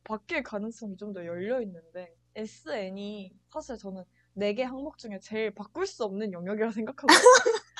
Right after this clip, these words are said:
Speaker 1: 타고났잖아요, 그거는. <laughs>
Speaker 2: 본투비 엠비티아이인가요?
Speaker 1: 그럼요. 그래서, 아, 나는 평생 그냥 N들이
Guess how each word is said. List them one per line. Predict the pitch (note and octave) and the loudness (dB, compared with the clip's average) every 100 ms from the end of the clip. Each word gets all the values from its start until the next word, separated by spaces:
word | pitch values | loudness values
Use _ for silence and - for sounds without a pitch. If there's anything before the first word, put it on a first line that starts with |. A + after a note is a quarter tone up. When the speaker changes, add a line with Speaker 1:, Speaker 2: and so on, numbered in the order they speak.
| - | -12
Speaker 1:
타고났잖아요, | - E4+ F#4 G#4+ - A#3 F#3+ F3+ | 2 2 4 0 0 -4 -4 -8
그거는. | - G3 F#3+ F#3 G3+ F#3 | -8 -10 -10 -10 -8 -8
<laughs> | A3 D#4 - F#4+ _ _ _ - - - | -4 -4 -4 -10 _ _ _ -20 -8 8
Speaker 2:
본투비 | D#4+ E4 G4+ G4 E4+ D4 | 10 12 12 12 12 10
엠비티아이인가요? | A#3+ B3+ C4+ D4+ B3+ A#3 G3+ C4+ G#4+ | 10 8 8 12 12 10 8 8 8
Speaker 1:
그럼요. | A#4 E4+ G#4 G4 C#4+ D4+ D4+ B3+ A#3 A#3 | 4 4 4 0 0 0 2 2 0 -4
그래서, | B3+ C#4 C4 - - _ | -8 -6 -8 -8 -20 _
아, | - A#3+ B3+ B3 B3+ | 4 6 6 0 -2
나는 | G#3+ A3+ B3+ | 0 0 -4
평생 | - D#4 F4 E4 C4 A3+ A#3+ _ _ _ _ | -4 -6 -2 -2 -2 -4 -14 _ _ _ _
그냥 | - A3 G#3+ G#3 _ | -6 -2 -4 -6 _
N들이 | G#3+ G#3+ A#3+ A#3+ C#4 A#3 A3 G3+ | 2 2 0 -4 -6 -6 -8 -10